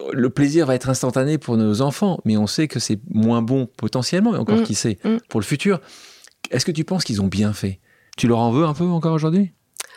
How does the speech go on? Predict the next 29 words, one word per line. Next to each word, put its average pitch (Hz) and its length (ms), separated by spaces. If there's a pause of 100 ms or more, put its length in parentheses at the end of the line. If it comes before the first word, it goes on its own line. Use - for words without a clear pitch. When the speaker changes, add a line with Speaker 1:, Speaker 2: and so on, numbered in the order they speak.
(140)
Speaker 2:
Non, 254 260
parce 254 220
que 208 60
c'était 240 200
aussi 277 240 (100)
mon 233 120
choix, 226 420
tu - 140
vois. 226 220
C'était, 214 420
je - 80
pense 262 180
que 233 60
si 214 160
j'avais 208 220
voulu 240 220
à 240 140
ce - 140
moment-là, 208 480
je, 208 120
enfin, 190 200
j'étais - 200
Speaker 1:
Toi, 220 80
Speaker 2:
grande, 110 260
Speaker 1:
vraiment, - 120
Speaker 2:
quoi. 135 160
Speaker 1:
ouais. 151 120 (720)
Speaker 2:
Et, 214 360 (140)
euh, 202 600